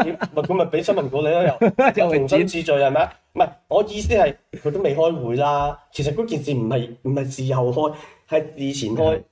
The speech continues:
Speaker 1: 其實講嚟講去，你申請牌照嘅時候或者預審嘅時候，你就要去，去準備去做呢啲嘢。
Speaker 2: 評估啦，得就得，唔得就唔得，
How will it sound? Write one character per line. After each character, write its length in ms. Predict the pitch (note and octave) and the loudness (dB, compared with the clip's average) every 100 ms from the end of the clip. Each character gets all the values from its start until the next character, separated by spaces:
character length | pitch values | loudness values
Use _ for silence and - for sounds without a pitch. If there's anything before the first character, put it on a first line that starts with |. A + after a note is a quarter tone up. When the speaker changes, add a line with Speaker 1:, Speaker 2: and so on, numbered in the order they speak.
| _ | _
Speaker 1:
其 120 | D3+ | -2
實 20 | D3 D3 | 0 0
講 0 | |
嚟 280 | - F#3 D3 | 2 4 4
講 220 | C#3 E3 | 2 2
去， 60 | D#3 | 2
你 40 | |
申 160 | E3+ A3 | 0 0
請 160 | D#3 E3+ | 0 -2
牌 200 | - A2 | -2 -4
照 160 | - | -2
嘅 260 | D3 C#3 C3 | -2 0 0
時 100 | C3 | 0
候 80 | G2+ | 0
或 100 | A2+ | 0
者 100 | C3+ | -2
預 260 | D#3 B2 A#2+ | -4 -4 -4
審 140 | A#2 D3 | -2 -2
嘅 40 | |
時 80 | C3+ | -2
候， 60 | F#2+ | -4
你 100 | A#2+ | -4
就 100 | C3 | -2
要 40 | A#2+ B2 C3 | 0 0 0
去， 60 | B2+ - _ - | -2 -8 _ -6
去 60 | C#3 | -4
準 200 | - B2+ | -2 0
備 120 | B2 | 0
去 80 | B2 | 0
做 80 | A#2+ | 2
呢 60 | C3 | 4
啲 40 | |
嘢。 0 | |
Speaker 2:
評 40 | |
估 60 | C#3+ | 4
啦， 280 | E3+ D#3+ D#3+ | 4 4 2
得 140 | E3 | 0
就 140 | F#3 C#3+ | 0 2
得， 140 | G3 | 2
唔 120 | C3 | 0
得 100 | B2 | 0
就 140 | F3 C3 | 0 0
唔 140 | A#2 | -2
得， 140 | C#3+ | 0